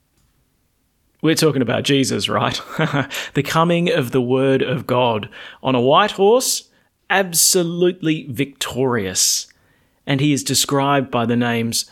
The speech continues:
Faithful and True. Now, he's wearing a cloak that's dipped in blood.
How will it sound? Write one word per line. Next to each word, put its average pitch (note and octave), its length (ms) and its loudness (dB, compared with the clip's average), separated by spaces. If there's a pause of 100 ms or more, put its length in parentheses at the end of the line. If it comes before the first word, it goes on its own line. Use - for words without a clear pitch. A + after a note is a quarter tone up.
(360)
Faithful A#2 880 -4 (140)
and A#2 100 -2 (100)
True. G2+ 420 -4 (1300)
Now, D3+ 300 0
he's D3+ 280 0
wearing D3+ 320 2
a B2+ 60 0
cloak - 580 0
that's - 220 -8
dipped C#3 320 -2
in B2+ 140 -2
blood. B2+ 360 0